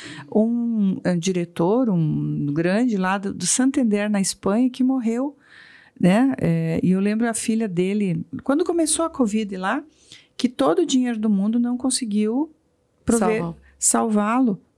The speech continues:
Speaker 1: né? É, fal-, não sei se faltou oxigênio ou não, mas ele,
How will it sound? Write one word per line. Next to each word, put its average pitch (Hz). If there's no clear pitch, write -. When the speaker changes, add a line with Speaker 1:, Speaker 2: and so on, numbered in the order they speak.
Speaker 1:
né? 208
É, 170
fal-, 160
não 160
sei 185
se 175
faltou 156
oxigênio 170
ou 160
não, 165
mas 202
ele, 170